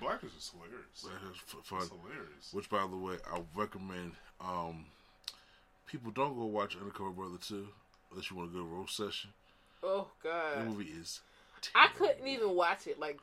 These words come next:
Speaker 3: he was like, "Watch it so we can roast it," and I was like, "I just,
Speaker 1: I,
Speaker 3: it's
Speaker 1: I kinda
Speaker 3: bad.
Speaker 1: wanna watch it.
Speaker 2: Oh, it's bad.
Speaker 3: It's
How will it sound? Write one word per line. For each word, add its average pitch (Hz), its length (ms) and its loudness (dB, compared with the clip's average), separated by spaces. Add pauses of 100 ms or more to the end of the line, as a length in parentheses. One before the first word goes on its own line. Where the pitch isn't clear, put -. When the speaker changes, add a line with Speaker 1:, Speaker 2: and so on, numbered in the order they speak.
Speaker 3:
he 240 140 -4
was 240 160 -2
like, 165 200 2
"Watch 180 280 4
it 143 100 -12
so 170 60 -8
we 170 80 -6
can 160 200 -6
roast 170 300 -2
it," 143 140 -2
and 139 120 -8
I 156 60 -4
was 151 100 -8
like, 147 320 -4
"I 170 220 -10
just, 175 220 -10 (500)
Speaker 1:
I, 110 140 -4
Speaker 3:
it's 214 160 2
Speaker 1:
I 110 100 -2
kinda - 180 -4
Speaker 3:
bad. 113 120 0 (160)
Speaker 1:
wanna 98 200 -10
watch 104 280 -6
it. - 80 -18 (420)
Speaker 2:
Oh, 101 80 -4
it's 123 80 -6
bad. 95 200 -2
Speaker 3:
It's 202 260 4